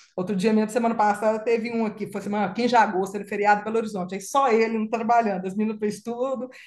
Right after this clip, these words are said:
e eu trabalhando, é muito engraçado isso. E, e você sabe que essa questão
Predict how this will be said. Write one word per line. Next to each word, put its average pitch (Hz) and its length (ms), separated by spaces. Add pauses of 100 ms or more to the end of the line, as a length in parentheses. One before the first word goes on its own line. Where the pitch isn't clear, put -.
(120)
e 196 40
eu 208 120
trabalhando, 208 400
é - 20
muito 240 220
engraçado 196 760
isso. 160 200 (600)
E, 254 500
e 233 40
você 294 140
sabe 370 380
que 247 180
essa 208 260
questão 196 580